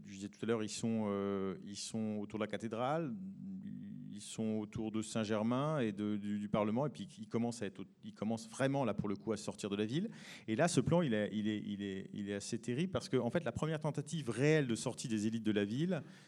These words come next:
ça a été les Lys, la place des Lys, les beaux hôtels de la place des Lys, c'est la génération d'avant. J'ai, j'ai, voilà.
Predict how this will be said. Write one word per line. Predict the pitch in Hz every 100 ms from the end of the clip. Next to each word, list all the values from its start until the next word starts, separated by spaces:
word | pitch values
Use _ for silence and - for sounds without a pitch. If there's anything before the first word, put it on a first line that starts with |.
| - -
ça | - 123
a |
été | 127 139 160 160
les | 113 113
Lys, | 117 117 - - - _ _ _ _ _ - -
la | 101
place | 95 123
des | 113
Lys, | 104 101
les | 107
beaux | 143
hôtels | 147 151 151
de | 127
la | 110
place | 123 120
des | 110
Lys, | 107 110
c'est | -
la | 95
génération | 92 104 104 110 107
d'avant. | 107 92 110 - - 107
J'ai, | 104 113 113 113 113 _ - 120 - - 110
j'ai, | - - 104 110 _ - 117 113 -
voilà. | 92 -